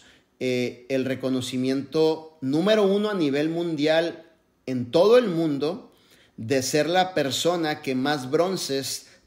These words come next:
tenemos recalificados mes con mes. Ahora yo te cedo la antorcha a ti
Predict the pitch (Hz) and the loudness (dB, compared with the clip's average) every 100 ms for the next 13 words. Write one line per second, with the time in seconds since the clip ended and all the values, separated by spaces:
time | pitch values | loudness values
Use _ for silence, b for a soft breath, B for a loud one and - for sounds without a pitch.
0 | - 139 135 143 160 151 139 131 127 110 | -4 0 2 2 0 -2 -4 -6 -6 -8
1 | 113 135 131 135 135 - 135 127 131 - | -6 0 0 0 -2 -6 -6 -4 -4 -6
2 | 123 123 127 123 - 135 127 147 190 190 | -6 -4 -4 -6 -8 -2 2 4 4 0
3 | B B B B 113 135 139 165 - 175 | B B B B -4 -4 0 0 4 4
4 | 208 220 160 143 127 120 113 123 120 - | 4 2 -2 -2 -2 -2 -4 -4 -4 -6
5 | 113 123 | -8 -8